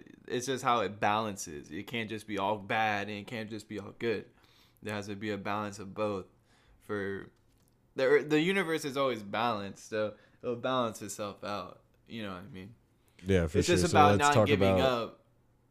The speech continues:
Speaker 1: at the end as well. <laughs>
Speaker 2: Yeah, for sure. So let's talk about the yin and yang of hustle, because the opposite of hustle, even though I kinda played off the word settling, the opposite of working is playing. So, like, the idea of, like, working harder so that you can play harder,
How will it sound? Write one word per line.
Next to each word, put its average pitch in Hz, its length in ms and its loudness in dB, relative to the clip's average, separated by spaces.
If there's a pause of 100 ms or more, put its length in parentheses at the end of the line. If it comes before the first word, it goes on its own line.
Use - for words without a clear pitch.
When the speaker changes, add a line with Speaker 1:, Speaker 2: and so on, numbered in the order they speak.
Speaker 1:
at 127 180 -2
the 120 80 -2
end 110 280 -4
as 101 140 -8
well. 101 260 -10 (400)
<laughs> 190 60 0 (500)
Speaker 2:
Yeah, 85 240 4
for 92 160 0
sure. 85 360 0
So - 160 -2
let's 101 140 4
talk 104 160 6
about 101 200 6
the 92 80 4
yin 90 220 2
and 87 140 2
yang 90 360 2
of 85 580 0 (100)
hustle, 95 340 2
because 76 200 -4
the 80 80 -2
opposite 90 340 4
of 80 80 4
hustle, 87 460 4 (240)
even 95 140 6
though 90 80 6
I 85 140 4 (140)
kinda 87 220 4
played 85 200 4
off 82 120 4
the 82 80 0
word 78 260 0
settling, 82 680 2 (360)
the 85 200 -4
opposite 104 520 4
of 82 320 0
working 87 560 4
is 80 200 2
playing. 80 480 2
So, 78 120 -4
like, 76 280 -2 (320)
the 80 60 0
idea 85 300 4
of, 82 80 2
like, 82 180 2
working 85 420 2
harder 80 560 2
so - 180 -2
that 78 80 2
you 80 100 2
can 78 140 0
play 78 220 0
harder, 78 480 0